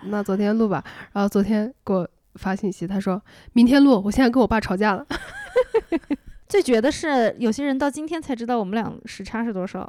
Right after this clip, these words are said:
Speaker 2: 哇，真的，哦，不是，不是今天，是在录节目的前一刻。
Speaker 1: 真的，哎，我怎么算的？就前几天我们俩在商量录节目的时间，然后我说，哦，我们两个五个小时时差，我现在在西班牙。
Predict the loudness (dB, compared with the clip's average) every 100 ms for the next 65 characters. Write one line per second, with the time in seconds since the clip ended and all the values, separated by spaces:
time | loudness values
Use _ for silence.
0 | -10 -10 -8 -8 -6 -6 -6 -6 -4 -6
1 | -6 -6 -4 -2 0 0 -2 -4 -14 -10
2 | 0 2 2 2 2 2 2 0 -2 -6
3 | -6 -10 -10 -10 -6 2 6 6 4 2
4 | 4 4 4 2 2 0 0 2 2 2
5 | 0 0 2 2 4 4 4 4 0 0
6 | 0 0 0 2 2 0 0 0 2 0
7 | 0 -2 -6 0 0 2 0 2 2 2
8 | 0 2 2 2 0 -2 -4 -4 -4 -4
9 | -4 -8 -10 -12 -8 -4 -4 -4 -6 -4
10 | -6 -6 -6 -6 -8